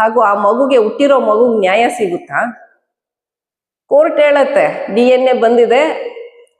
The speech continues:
ಆ ಮಗುಗೆ ತಂದೆ ಕೃಷ್ಣನೇ,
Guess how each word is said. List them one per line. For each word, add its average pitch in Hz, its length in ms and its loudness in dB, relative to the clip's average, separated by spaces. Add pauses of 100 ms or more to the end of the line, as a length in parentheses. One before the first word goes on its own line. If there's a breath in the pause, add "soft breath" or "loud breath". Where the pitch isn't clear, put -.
(120)
ಆ 185 160 0
ಮಗುಗೆ 214 460 0
ತಂದೆ 208 680 0
ಕೃಷ್ಣನೇ, 196 960 -2